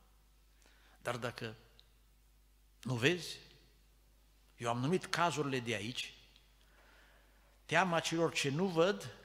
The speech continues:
și nu știu. El nu i-a văzut. Cum i-a văzut? I s-a schimbat starea. Trecem în capitolul șapte, profețește Elisei că de mâine piața e foarte ieftină. Poți cu bani puțini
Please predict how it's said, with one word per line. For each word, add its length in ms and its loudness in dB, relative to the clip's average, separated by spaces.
și 140 -12
nu 120 -6
știu. 300 -6
El 120 -4
nu 80 -2
i-a 100 2
văzut. 280 -2
Cum 200 0
i-a 100 4
văzut? 440 0
I 40 -12
s-a 140 -8
schimbat 380 -6
starea. 380 -16
Trecem 280 -8
în 80 -6
capitolul 440 -6
șapte, 480 -10
profețește 640 -6
Elisei 560 -6
că 140 -2
de 120 -2
mâine 380 0
piața 440 4
e 100 0
foarte 320 2
ieftină. 300 -2
Poți 360 0
cu 120 -6
bani 340 2
puțini 600 -4